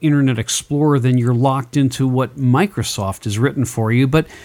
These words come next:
if you use a program like Firefox or Google Chrome, then you get to alter the browser's behavior to suit your own tastes.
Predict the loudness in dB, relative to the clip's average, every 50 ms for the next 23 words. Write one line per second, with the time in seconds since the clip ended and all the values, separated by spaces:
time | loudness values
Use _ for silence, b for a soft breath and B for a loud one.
0 | B B B B -4 -4 -2 0 2 2 2 2 0 -4 -4 0 2 2 2 4
1 | 4 4 4 6 6 4 4 2 0 -2 -10 -8 -6 -2 0 0 0 0 0 0
2 | 0 0 0 -2 -2 -2 -2 -2 0 2 4 4 4 4 2 0 -2 -4 -2 2
3 | 2 4 6 6 4 4 4 4 4 2 2 B B B B B B B B _
4 | -4 -2 -2 -2 -2 -2 -4 -4 0 2 2 4 2 2 2 2 2 2 2 2
5 | 2 2 2 4 4 2 2 2 0 0 0 -2 0 2 2 4 4 4 2 2
6 | 0 -2 -2 -4 -4 -2 0 0 0 0 2 0 0 0 0 2 2 4 4 4
7 | 4 2 0 -2 -4 -4 -4 -6 -10 -10 -10 -12 -12 -12